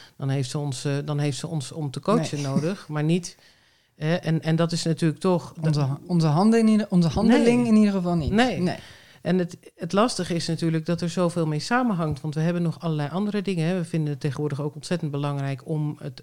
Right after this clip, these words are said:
Speaker 1: perineum van een vrouw te zien. Dus de spieren tussen
Speaker 2: Ja.
Speaker 1: de vagina en de anus. Omdat we denken van, nou, dat moet, hè, dat, dat moet, eh, ge-, eh, gecoacht worden. En dat, ja, da-,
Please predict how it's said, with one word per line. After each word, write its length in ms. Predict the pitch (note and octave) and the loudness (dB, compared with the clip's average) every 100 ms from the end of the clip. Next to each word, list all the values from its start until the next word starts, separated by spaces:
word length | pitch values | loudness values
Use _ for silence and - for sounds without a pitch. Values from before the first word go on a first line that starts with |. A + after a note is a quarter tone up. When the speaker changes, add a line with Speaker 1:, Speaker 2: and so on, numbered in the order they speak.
| - | -12
Speaker 1:
perineum 540 | D#3 C#3+ C#3+ D#3 G3 | -6 -4 -2 -2 -2
van 140 | F#3+ F#3+ | -2 -4
een 80 | F#3 | -4
vrouw 240 | F#3 F3+ | -4 -4
te 100 | E3+ | -4
zien. 260 | - F3+ D3 | -4 -4 -4
Dus 160 | C3 | -6
de 80 | D3 | -10
spieren 600 | - E3 E3 E3 E3 D#3+ - _ _ _ | -10 -4 -2 -2 -2 -4 -8 _ _ _
tussen 220 | E3+ D#3+ | -4 -2
Speaker 2:
Ja. 60 | D#3 | -2
Speaker 1:
de 60 | |
vagina 440 | C#3 D#3+ D3+ E3 C#3+ | 0 0 0 0 -2
en 100 | C#3 | -2
de 100 | C3+ | -2
anus. 440 | C#3+ F3+ E3+ D3 | -2 -2 -2 -4
Omdat 380 | - D#3+ D3+ C#3 | -6 -4 -4 -4
we 80 | D3 | -4
denken 340 | C#3+ C#3 D3 | -4 -4 -4
van, 120 | C3 C#3+ | -6 -4
nou, 180 | C#3+ | -4
dat 160 | C3+ C#3+ | -4 -4
moet, 160 | D3+ C3+ | -6 -4
hè, 200 | C#3+ D3 | -6 -4
dat, 220 | C#3+ D3 | -8 -6
dat 140 | B2+ | -8
moet, 180 | D#3+ C3 | -8 -10
eh, 100 | - D3+ D3 D3 | -10 -10 -8 -8
ge-, 160 | B2+ - | -12 -12
eh, 80 | D3+ | -12
gecoacht 640 | - - D#3+ F#3 G3 - - | -12 -12 -6 0 0 -2 -2
worden. 360 | E3+ D3 C3+ - _ - - _ - _ | 0 0 -4 -12 _ -20 -20 _ -20 _
En 180 | - D3+ | -10 -6
dat, 240 | D3+ D3+ - | -4 -4 -6
ja, 360 | D#3 C3+ C#3+ - | -8 -6 -8 -14
da-, 260 | F3+ D#3 | -12 -12